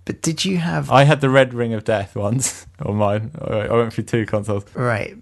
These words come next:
Speaker 1: But, I mean, are you totally biased? I mean, did you have the other equivalent consoles? Did you have one of the
Speaker 2: Um,
Speaker 1: PlayStations or whatever?
Speaker 2: No, I didn't, because the Xbox was better <laughs> in that generation.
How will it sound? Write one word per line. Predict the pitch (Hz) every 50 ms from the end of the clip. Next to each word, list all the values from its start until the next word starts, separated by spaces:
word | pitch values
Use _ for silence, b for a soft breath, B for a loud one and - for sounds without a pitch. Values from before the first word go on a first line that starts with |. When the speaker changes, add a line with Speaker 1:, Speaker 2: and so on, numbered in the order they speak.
| - B B B B _
Speaker 1:
But, | 147 143 - 143 117 143
I | 139
mean, | 139 143 139 139 143
are | 143 143
you | 139 143 156 147 143
totally | 147 - 156 135 131 135 131 127 123
biased? | - 135 127 110 117 117 104 - -
I | 104
mean, | 107 110
did | 107 113 104 -
you | - 110 110
have | 113 110 104 - - -
the | 110 110
other | 110 107 104 104 101
equivalent | 101 101 - - 98 95 104 - - 110 - - - - _
consoles? | - - 104 - - - - - - - -
Did | - - - -
you | 107
have | 101 - -
one | 101 90
of | - 127 127 131 131 127
the | 92
Speaker 2:
Um, | 92
Speaker 1:
PlayStations | - - - 107 101 98 - - 95 90 87 -
or | 90
whatever? | 101 104 107 101 107 101 104 - _
Speaker 2:
No, | - 113 110 107 107 104 104 107 - _ _
I | 117 110
didn't, | 104 113 104 104 104 101 - - _ _ _ _ -
because | - 113 - 113 101 -
the | 107 101
Xbox | - - 107 104 92 - - - - -
was | 98 95
better | - 98 95 - 107 104 101 - - 95 -
<laughs> | - - - - -
in | 135
that | 131 127 110
generation. | 127 120 117 117 117 117 - - 113 110